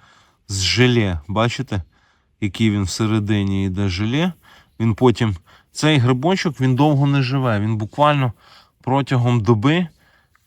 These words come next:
розривається оце яєчко і виростає отой грибочок, який ми вам вже показували раніше, такий високий,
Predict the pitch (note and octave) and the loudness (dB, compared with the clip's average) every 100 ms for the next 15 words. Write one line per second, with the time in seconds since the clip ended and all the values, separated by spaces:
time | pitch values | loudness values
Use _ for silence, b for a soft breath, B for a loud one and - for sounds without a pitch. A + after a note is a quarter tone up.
0 | - - - G#2 A#2 A2+ C#3 C#3+ B2+ A#2 | -20 -20 -10 -4 0 2 2 4 2 0
1 | - A2 A2 - A#2 A2+ A#2 D#3 E3+ - | -2 -4 -4 -4 -2 0 0 0 -2 -4
2 | D3 A#2+ A#2+ C#3+ D3 A#2 A2 - C#3+ C3+ | -4 -4 -6 -2 0 0 -2 -2 -2 0
3 | A#2 G#2+ B2 A#2+ G2 G#2+ C#3+ C#3+ A#2 G#2 | 0 -2 -4 -4 -2 -2 -4 -4 -6 -10
4 | G2 A#2 A2 A2 A2 F#2 A2+ G#2 b b | -8 -6 -4 -4 -4 -4 -6 -6 b b
5 | b b _ A2 - A2+ F#2 G#2+ G#2+ A2 | b b _ -4 0 0 0 -2 -2 -2
6 | G#2+ A2+ A2 F#2 F#2 D#2+ F2 G2 F#2 G2+ | -2 -2 -2 -4 -6 -10 -8 -6 -4 -6
7 | - E3 D#3 C#3 | -4 -4 -4 -6